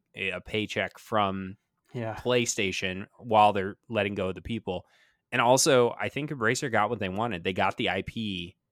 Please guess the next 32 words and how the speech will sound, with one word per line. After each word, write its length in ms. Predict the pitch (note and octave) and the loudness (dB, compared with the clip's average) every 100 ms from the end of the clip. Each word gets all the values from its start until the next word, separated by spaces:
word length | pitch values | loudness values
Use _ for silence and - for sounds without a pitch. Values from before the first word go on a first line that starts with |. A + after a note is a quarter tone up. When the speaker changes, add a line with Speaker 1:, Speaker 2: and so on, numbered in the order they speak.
| _ | _
Speaker 1:
and 100 | F#2+ | -10
they 100 | G2 | -6
really 220 | G#2 A2+ G#2 | 0 2 2
didn't 220 | G2 G2+ | 0 -2
care 280 | - G#2 G2+ | -4 0 2
about 260 | F#2+ F#2 | 2 0
a 40 | F2 | 0
studio 480 | - G#2 F#2+ F#2 F2+ | -4 -2 -2 -2 -2
in 80 | |
the 60 | F2+ | -6
middle 300 | F#2 F#2 F2+ | -4 -4 -4
of 80 | F2+ | -6
America 680 | F#2 F#2 F#2+ F#2 F2 F2 E2 _ _ _ - | -6 -4 -4 -4 -6 -6 -8 _ _ _ -2
that 100 | F#2+ | 0
Speaker 2:
Yeah. 60 | |
Speaker 1:
employs, 600 | B2+ A#2 G2+ F#2 F2 - - _ _ | 0 0 0 -2 -2 -8 -10 _ _
you 100 | A2+ | -4
know, 260 | G2 F2+ G2 | -2 -2 -2
not 320 | A2+ G#2 A2 | 4 6 6
Speaker 2:
Three 140 | C3 | 0
hundred 160 | A#2+ A#2 | -2 2
Speaker 1:
that 180 | G2 G2+ | 2 2
Speaker 2:
people, 80 | A2+ | -2
Speaker 1:
many 140 | G2+ | -4
Speaker 2:
maybe. 120 | A#2+ | -2
Speaker 1:
people. 480 | B2 A#2+ G2 F#2 F#2+ _ _ _ | -4 -2 -2 -2 -4 _ _ _
No, 300 | A#2 G2 E2+ | -10 -4 -4
it's 120 | E2+ - | -4 -4
gotta 160 | F#2+ | -4
be 120 | E2 | -4
way 200 | E2 E2+ | -8 -8
less. 400 | E2+ E2+ E2 - | -8 -8 -6 -8